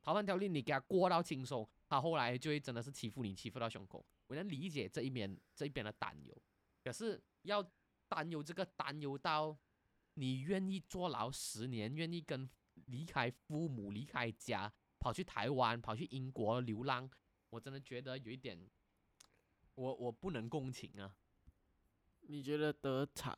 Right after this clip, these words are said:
Speaker 2: 得不偿失？
Speaker 1: 除非你要直接移民啊。
Speaker 2: 嗯。
Speaker 1: 我觉得除非你要移民。哎呦，
Speaker 2: Then 你觉得
Speaker 1: 我觉得
Speaker 2: what is the best course of action 呢？
Speaker 1: 没有，因为你想要讲啊，其中一幕我很印象深刻，在一个 documentary film 上面，就是一堆学生、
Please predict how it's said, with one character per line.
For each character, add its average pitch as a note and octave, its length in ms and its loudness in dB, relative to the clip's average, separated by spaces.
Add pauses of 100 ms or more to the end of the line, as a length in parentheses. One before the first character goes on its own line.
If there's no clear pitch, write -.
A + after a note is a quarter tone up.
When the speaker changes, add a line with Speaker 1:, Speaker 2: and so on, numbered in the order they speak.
Speaker 2:
得 C#3+ 140 4
不 D#3+ 100 0
偿 B2+ 300 -2
失？ - 260 -6 (1400)
Speaker 1:
除 - 140 2
非 G#3+ 100 8
你 D3+ 100 6
要 D3 120 6
直 C3 120 -6
接 B2+ 140 2
移 G#2+ 160 -2
民 G2 220 -8
啊。 G2 120 -8 (1500)
Speaker 2:
嗯。 C3 200 -16
Speaker 1:
我 G2+ 160 -8
觉 A#2+ 120 -4
得 D#3+ 60 0
除 C3 240 -4
非 B2+ 140 -2
你 A2+ 80 0
要 G#2 200 0
移 G#2+ 220 -10
民。 E2 280 -12 (640)
哎 B2+ 80 2
呦， E3 100 6
Speaker 2:
Then A#2+ 100 4
你 D3+ 60 2
觉 C#3+ 160 6
得 D3 140 6
Speaker 1:
我 D#3 120 4
觉 C#3+ 40 2
得 - 0 -
Speaker 2:
what - 0 -
is B2+ 40 -10
the C3 80 0
best C#3 200 2
course D3 220 -2
of - 120 -6 (260)
action E3+ 260 -2
呢？ D#3+ 60 -2
Speaker 1:
没 C#3+ 60 -6
有， C#3 60 -10
因 C4+ 100 -2
为 D4 80 0
你 G3 80 0
想 E3+ 260 -2
要 G3 80 -8 (300)
讲 F#2+ 200 -10
啊， G2+ 220 -12 (560)
其 G3 160 -4
中 F3+ 140 -4
一 D#3 40 -4
幕 G3 220 -2
我 G#2+ 200 0
很 G2 480 -6 (140)
印 D#3 180 -6
象 C#3+ 180 -6
深 G#2+ 260 -8
刻， F#2 260 -8
在 A2 160 -2
一 - 20 -4
个 A#2 120 -2
documentary G2 640 -6
film G2+ 240 -8
上 G2+ 160 -8
面， G2+ 140 -8
就 G#2+ 80 -6
是 A2+ 80 -6
一 - 60 -8
堆 G#2 240 -6
学 F#2 220 -8
生、 F2+ 280 -10